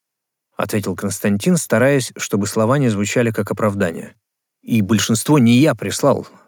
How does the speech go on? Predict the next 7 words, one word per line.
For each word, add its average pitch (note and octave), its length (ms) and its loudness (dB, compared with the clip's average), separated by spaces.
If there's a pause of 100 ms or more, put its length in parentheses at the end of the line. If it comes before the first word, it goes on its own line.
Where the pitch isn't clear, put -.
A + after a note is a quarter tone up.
а G#2+ 120 2
мне A2+ 420 4
с - 100 -12
той G2 160 -2
стороны G2+ 340 -2
зеркала G2 420 -2
прислали. G2 540 -4